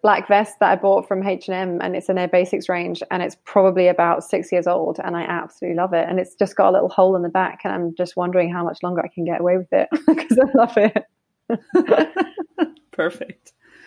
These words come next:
Speaker 2: So a lot of people have said that twenty twenty is a lot like Groundhog's Day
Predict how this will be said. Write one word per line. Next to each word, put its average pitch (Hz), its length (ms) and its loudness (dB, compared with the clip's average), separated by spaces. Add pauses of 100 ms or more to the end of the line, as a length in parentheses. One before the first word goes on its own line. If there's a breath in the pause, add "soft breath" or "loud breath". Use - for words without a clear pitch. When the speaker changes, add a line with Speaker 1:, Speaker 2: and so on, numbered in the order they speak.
(600 soft breath)
Speaker 2:
So 226 460 2
a - 80 4
lot 196 220 6
of 220 120 2
people 180 320 2
have 147 340 0 (840)
said 160 340 0
that 143 180 -2
twenty 160 240 -2
twenty 151 300 -4
is 143 80 -4
a 139 80 -2
lot 135 200 2
like 131 160 -4
Groundhog's 147 580 -2
Day 180 400 2